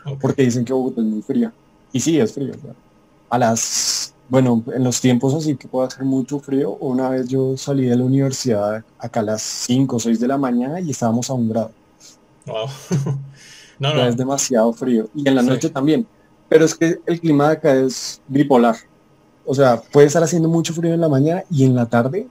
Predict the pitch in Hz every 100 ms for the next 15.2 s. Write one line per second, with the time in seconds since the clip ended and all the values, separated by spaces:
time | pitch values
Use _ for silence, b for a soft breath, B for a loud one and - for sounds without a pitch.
0 | _ _ 123 117 - 143 143 143 147 139
1 | 139 147 151 143 123 120 113 117 127 131
2 | 131 135 127 113 107 - 139 123 131 143
3 | 135 131 123 123 123 127 - - 131 131
4 | 139 143 143 139 139 170 - - - _
5 | _ _ - 147 151 147 135 - 156 139
6 | 117 120 127 131 139 117 - 123 113 120
7 | 120 113 - 131 143 143 127 135 139 147
8 | 139 135 156 165 143 123 127 127 123 139
9 | - 131 120 123 143 139 123 - 139 147
10 | 139 127 135 135 147 131 117 110 - 110
11 | - _ _ - 143 160 170 156 156 143
12 | 156 165 196 190 160 156 147 - 139 -
13 | 120 147 160 - 160 156 - 156 123 123
14 | - 196 180 - 117 117 117 120 117 -
15 | 123